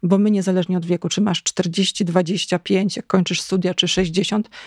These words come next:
no nie ma siły, no musisz, że tak powiem. Ja na przykład teraz pracuję na urządzeniu, które mi pożyczono wczoraj,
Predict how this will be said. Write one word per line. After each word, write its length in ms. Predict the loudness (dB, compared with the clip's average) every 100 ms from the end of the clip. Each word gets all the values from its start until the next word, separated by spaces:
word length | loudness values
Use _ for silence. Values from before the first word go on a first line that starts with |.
| -10 -2
no 100 | 2
nie 180 | 2
ma 100 | 0 -2
siły, 240 | -2 0
no 120 | 2
musisz, 480 | 2 2 0 -2 0
że 160 | -2 -2
tak 140 | -4
powiem. 280 | -2 0 2
Ja 120 | 2
na 80 | 2
przykład 240 | 0 -4 0
teraz 320 | 0 0 -2 -12 -6 -6 0
pracuję 300 | 0 2 2
na 140 | 2
urządzeniu, 560 | 2 2 2 4 2 0
które 220 | 0 0
mi 100 | 2
pożyczono 440 | 2 2 2 2 0
wczoraj, 520 | 0 0 2 2 0